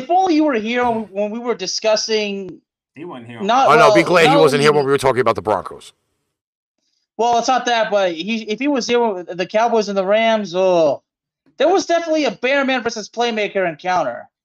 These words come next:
Speaker 2: No,
Speaker 1: It
Speaker 2: it
Speaker 1: didn't go
Speaker 2: wasn't no
Speaker 1: good.
Speaker 2: Bearman versus
Speaker 3: And, and Mills
Speaker 2: Playmaker
Speaker 3: is Mil-,
Speaker 2: encounter.
Speaker 3: and Mills
Speaker 1: No,
Speaker 3: Lane as the
Speaker 1: you're just
Speaker 3: referee.
Speaker 1: lucky the Bearman, you're just lucky that he was calm and then he immediately went
Speaker 2: It
Speaker 1: back
Speaker 2: was
Speaker 1: to
Speaker 2: no
Speaker 1: sleep.
Speaker 2: Bearman versus Playmaker. It was all Bearman.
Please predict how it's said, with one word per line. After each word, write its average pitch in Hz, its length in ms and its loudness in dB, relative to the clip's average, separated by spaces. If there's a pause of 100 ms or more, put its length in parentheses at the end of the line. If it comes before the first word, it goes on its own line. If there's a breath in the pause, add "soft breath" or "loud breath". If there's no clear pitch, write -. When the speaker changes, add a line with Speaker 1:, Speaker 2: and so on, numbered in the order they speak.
(100)
Speaker 2:
No, 110 160 -14
Speaker 1:
It 127 60 -8
Speaker 2:
it - 0 -
Speaker 1:
didn't 233 180 -4
go 190 100 0
Speaker 2:
wasn't 123 80 -14
no - 120 -2
Speaker 1:
good. - 60 -12
Speaker 2:
Bearman 123 480 -8
versus 117 200 -16
Speaker 3:
And, 104 160 -6
and 120 200 -2
Mills 147 280 2
Speaker 2:
Playmaker - 20 -6
Speaker 3:
is 117 280 -2
Mil-, 151 280 2
Speaker 2:
encounter. - 20 -6
Speaker 3:
and 127 240 -4
Mills 160 260 4
Speaker 1:
No, - 0 -
Speaker 3:
Lane 220 300 4
as 123 120 0
the 269 80 2
Speaker 1:
you're 294 40 2
just - 220 0
Speaker 3:
referee. 233 40 0
Speaker 1:
lucky 262 360 0
the 220 120 -2
Bearman, 240 560 0
you're 262 100 -4
just 294 180 -4
lucky 262 220 -2
that 220 100 -6
he 220 80 -4
was 185 220 -4
calm 233 480 2
and 202 100 -2
then 190 80 0
he 196 160 -6
immediately 220 480 -4
went 147 160 2
Speaker 2:
It 147 60 0
Speaker 1:
back 156 260 2
Speaker 2:
was 151 80 -8
Speaker 1:
to 151 160 0
Speaker 2:
no - 0 -
Speaker 1:
sleep. 147 320 -2
Speaker 2:
Bearman 147 460 -2
versus 135 340 -10
Playmaker. 131 340 -8
It 120 120 -12
was 120 120 -14
all 127 300 -10
Bearman. 107 480 -14